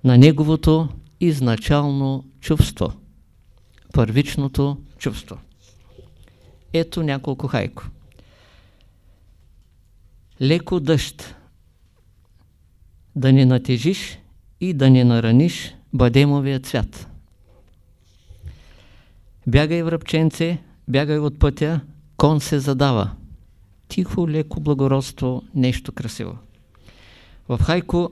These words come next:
не говори словото, а древното. Говори същността.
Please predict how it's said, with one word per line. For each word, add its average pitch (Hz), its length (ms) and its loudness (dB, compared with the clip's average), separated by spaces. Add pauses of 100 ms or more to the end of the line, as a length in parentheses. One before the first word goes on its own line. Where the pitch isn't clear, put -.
не 143 140 6
говори 147 380 4
словото, 147 560 0 (2000)
а 120 140 0
древното. 131 600 2 (760)
Говори 139 680 2 (100)
същността. 127 760 -4